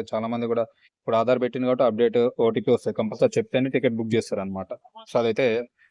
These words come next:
ఇది బెస్ట్ అన్నమాట. చాలా మందికి అంటే ఇది టికెట్లు దందా చేసే వాళ్ళకు అది జరగకుంటుంటే సామాన్య మానవులకు ఇది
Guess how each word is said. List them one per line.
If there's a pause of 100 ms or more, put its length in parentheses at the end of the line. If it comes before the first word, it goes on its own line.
(260)
ఇది
బెస్ట్
అన్నమాట. (160)
చాలా
మందికి (480)
అంటే (120)
ఇది (640)
టికెట్లు
దందా
చేసే
వాళ్ళకు (200)
అది (280)
జరగకుంటుంటే
సామాన్య
మానవులకు
ఇది